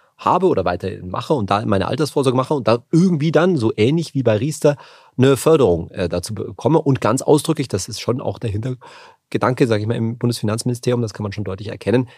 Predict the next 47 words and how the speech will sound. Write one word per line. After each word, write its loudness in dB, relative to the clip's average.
dass -4
da 0
eben -4
auch -8
was -4
mit -6
E -12
T 0
Fs -2
geht, -10
ne? -6
Dass -6
ich -8
das -10
also -6
irgendwie -2
quasi 2
Riester 2
einfacher 2
mit 2
E -2
T -2
Fs. 0
Aber 2
jetzt 0
schauen 2
wir 4
uns -2
das -4
mal 0
Stück -4
für, -2
äh, 2
Stück -6
für -2
Stück -8
an, 0
wie -6
das -2
im 0
Moment 4
sich -6
so -4
darstellt. 2
Und -6
wie -4
gesagt, -2